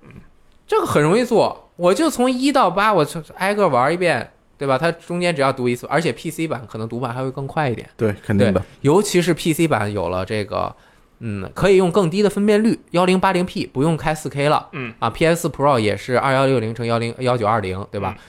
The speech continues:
Speaker 2: 你不用开四K了，你开幺零八零P，啊，基本上大家现在中等水平的电脑可能能够跑到六十帧。
Speaker 1: 嗯。
Speaker 2: 玩一个六十帧的游戏，尤其是什么呢？你可以用鼠标操作了。
Speaker 1: 嗯，呃，用鼠标操作很重要吗？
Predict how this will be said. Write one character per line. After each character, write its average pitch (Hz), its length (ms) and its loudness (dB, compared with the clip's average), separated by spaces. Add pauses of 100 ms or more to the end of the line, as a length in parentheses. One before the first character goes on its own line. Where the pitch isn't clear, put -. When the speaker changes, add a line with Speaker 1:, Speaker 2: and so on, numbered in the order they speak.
Speaker 2:
你 120 80 -10
不 156 80 -2
用 185 80 0
开 196 120 0
四 196 140 -4
K 175 200 2
了， 170 60 0
你 135 60 -2
开 175 140 -2
幺 185 100 2
零 185 100 0
八 175 120 0
零 180 100 -4
P， 165 260 -2 (280)
啊， 113 180 0
基 175 220 -4
本 117 180 0
上 120 300 -2 (180)
大 139 140 -2
家 139 180 0
现 139 180 -6
在 127 160 0
中 160 240 -4
等 104 200 -4
水 98 120 -8
平 104 140 -14
的 117 100 -6
电 120 200 -4
脑 92 200 -10 (320)
可 104 140 -10
能 117 220 -8
能 113 100 -8
够 135 80 -4
跑 107 180 -10
到 117 120 -6
六 120 180 -4
十 104 60 -6
帧。 117 260 -6
Speaker 1:
嗯。 165 160 -10 (320)
Speaker 2:
玩 139 200 0
一 185 60 2
个 190 80 2
六 208 200 4
十 127 140 -2
帧 120 140 2
的 113 80 0
游 101 80 0
戏， 110 100 -2
尤 127 160 4
其 151 180 0
是 143 80 2
什 113 140 -2
么 110 80 -6
呢？ 104 180 -2
你 120 60 -10
可 160 100 -6
以 160 60 0
用 160 80 0
鼠 123 160 -6
标 127 160 0
操 120 180 -2
作 101 160 -2
了。 - 80 -6 (180)
Speaker 1:
嗯， 110 200 -14 (200)
呃， 127 80 -10
用 - 20 -6
鼠 226 220 -8
标 135 200 -10
操 147 80 -4
作 147 100 -2
很 131 80 -4
重 107 120 -4
要 113 160 2
吗？ 113 120 -2